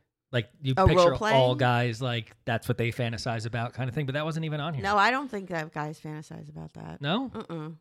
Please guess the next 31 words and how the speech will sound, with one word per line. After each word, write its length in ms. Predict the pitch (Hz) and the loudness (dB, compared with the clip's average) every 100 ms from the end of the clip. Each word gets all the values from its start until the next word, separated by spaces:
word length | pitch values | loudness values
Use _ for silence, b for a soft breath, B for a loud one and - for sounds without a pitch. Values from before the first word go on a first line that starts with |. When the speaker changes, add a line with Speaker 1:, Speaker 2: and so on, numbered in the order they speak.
| _ - | _ -4
Speaker 1:
I 40 | |
thought 140 | 131 175 | -2 -4
that's 160 | 170 | -4
why 140 | 170 165 | -2 -2
it 40 | |
was 120 | 151 | -4
in 80 | 156 | -10
the 80 | 151 | -8
show, 260 | 185 139 | -6 -6
'cause 180 | 95 107 | -6 -10
it 40 | 107 | -8
was, 200 | 107 120 | -8 -6
like, 280 | 110 104 | -6 -6
a 40 | 110 | -10
thing. 500 | - 117 113 110 107 b b b b _ _ _ _ _ _ _ | -4 -4 -2 -4 -8 b b b b _ _ _ _ _ _ _
Speaker 2:
Well, 180 | 226 233 | 0 2
I 60 | 226 | 4
guess 320 | 254 262 - | 2 0 -8
Star, 500 | - - 190 190 190 - | -16 -2 0 0 -2 -2
like, 200 | 185 170 _ _ _ _ _ _ - | -4 -4 _ _ _ _ _ _ -6
Princess 320 | 185 180 165 | -4 -4 -6
Leia 420 | 170 160 156 143 143 | -4 -2 -2 -2 -4
is, 140 | 151 | -6
like, 260 | 143 135 - | -6 -6 -8
I 60 | 147 | -10
guess 240 | 143 143 | -8 -8
a 60 | 135 | -10
huge, 680 | 139 147 135 135 - - - _ _ _ _ _ | -8 -6 -6 -8 -14 -16 -20 _ _ _ _ _
I 60 | 165 | -6
don't 120 | 147 | -4
know, 180 | 135 | -6